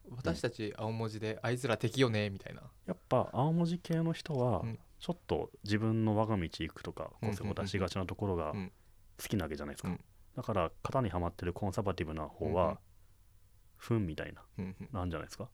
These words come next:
Speaker 2: うーん、確かに。
Speaker 1: 一方で赤文字の方は青文字みたいな、全然素直じゃないやつらを、
Speaker 2: うん。
Speaker 1: いやいや。
Speaker 2: 何そのかっこ悪い格好みたいな。
Speaker 1: うんうん。いや、全然わかんないですけどね。
Speaker 2: わかんないですね。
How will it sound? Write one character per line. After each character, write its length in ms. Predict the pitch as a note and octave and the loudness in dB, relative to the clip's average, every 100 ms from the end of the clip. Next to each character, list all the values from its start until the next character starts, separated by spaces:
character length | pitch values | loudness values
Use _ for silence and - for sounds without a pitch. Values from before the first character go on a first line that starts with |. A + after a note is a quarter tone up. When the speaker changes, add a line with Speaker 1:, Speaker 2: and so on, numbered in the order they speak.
| - | -8
Speaker 2:
う 40 | G2+ | -4
ー 20 | |
ん、 600 | G2+ G#2+ G#2+ G2+ G2 F#2 | -2 -2 -2 -2 -2 -4
確 0 | |
か 60 | - | -2
に。 20 | |
Speaker 1:
一 60 | F#3 | 0
方 60 | D#3+ | 2
で 60 | |
赤 180 | A2+ - | 0 0
文 140 | D3 D3 | 0 2
字 100 | D3 | 0
の 80 | |
方 240 | C#3 - C3 | -2 -2 2
は 140 | F#2 | 4
青 160 | F2 G2 | 4 4
文 100 | G#2 | 4
字 100 | G#2 | 2
み 80 | G#2+ | 2
た 100 | E2 | 2
い 40 | |
な、 160 | D#2 D#2+ - | 0 -4 -6
全 200 | G#2 G#2+ | 0 2
然 100 | G#2+ | 2
素 140 | G2+ B2+ | 0 2
直 120 | G2+ | 2
じ 60 | D#2 | 2
ゃ 40 | |
な 120 | E2+ | 0
い 120 | D2+ D#2 | -2 -2
や 100 | A2+ | 0
つ 120 | G2+ | 2
ら 80 | D#2+ | 4
を、 240 | E2+ D#2+ - - - - - - - - - - - - - - - - - - | 4 2 -2 -20 -20 -20 -20 -20 -20 -20 -20 -20 -20 -20 -20 -20 -20 -20 -20 -8
Speaker 2:
う 40 | |
ん。 20 | G#2 | -4
Speaker 1:
い 40 | |
や 60 | E2+ | -2
い 60 | |
や。 80 | D2+ | 0
Speaker 2:
何 180 | C3 B2+ | 0 2
そ 100 | G#2+ | 2
の 120 | G2 | 0
か 100 | - | -2
っ 60 | G#2+ | 2
こ 120 | G#2+ | 4
悪 160 | G#2 G#2 | 6 4
い 60 | |
格 180 | - G2+ | 0 0
好 160 | G#2 G2 | 2 2
み 60 | G2 | 0
た 100 | F#2 | 4
い 40 | |
な。 80 | F#2+ | 4
Speaker 1:
う 160 | D#2+ | 4
ん 20 | F2 | 0
う 40 | |
ん。 60 | D#2 | 0
い 600 | F2+ - - - - F2+ | -8 -16 -20 -20 -4 -2
や、 120 | E2+ | 0
全 200 | F#2+ G2+ | 4 6
然 100 | A2+ | 8
わ 80 | G#2 | 8
か 100 | A#2 | 8
ん 40 | G#2 | 6
な 60 | |
い 40 | E2 | 4
で 20 | |
す 40 | |
け 60 | E2+ | 4
ど 80 | - | 4
ね。 60 | |
Speaker 2:
わ 40 | B2+ | 4
か 20 | |
ん 20 | |
な 60 | G2 | 4
い 20 | |
で 60 | - | 2
す 200 | - | 2
ね。 120 | F2 | 2